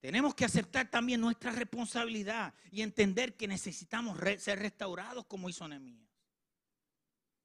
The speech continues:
Él reconoció la condición en la que se encontraba Jerusalén. No solo reconoció la condición, sino que él analizó detalladamente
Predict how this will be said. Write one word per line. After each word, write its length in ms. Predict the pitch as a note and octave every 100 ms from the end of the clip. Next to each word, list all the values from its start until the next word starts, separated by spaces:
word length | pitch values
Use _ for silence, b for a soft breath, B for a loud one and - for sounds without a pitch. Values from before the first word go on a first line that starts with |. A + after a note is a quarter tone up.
| _ -
Él 160 | F#3
reconoció 520 | A3 - A3 F#3+ A3
la 120 | A#3 A3+
condición 500 | A3 F#3+ F3+ G#3+ A3+
en 80 |
la 100 | G#3+
que 120 | G3 F3+
se 100 | F#3+
encontraba 580 | D#3+ F3 - G3 A3
Jerusalén. 840 | G3+ G#3 G3 - E3+ E3 G#3+ F#3 - _ _ _ _ _ _ _ _ _ _ _
No 200 | - G#3
solo 260 | A#3 C#4 C#4+
reconoció 580 | B3+ A3+ A3+ A3 - B3+
la 120 | B3+
condición, 500 | B3 A3+ G3 C4 C4+
sino 240 | A#3+ A3+
que 100 | -
él 60 | G#3+
analizó 480 | A#3 A#3+ A#3 - B3
detalladamente 1120 | A#3 A3 G#3+ A#3+ A3+ A#3 C4+ A3 - E3 D#3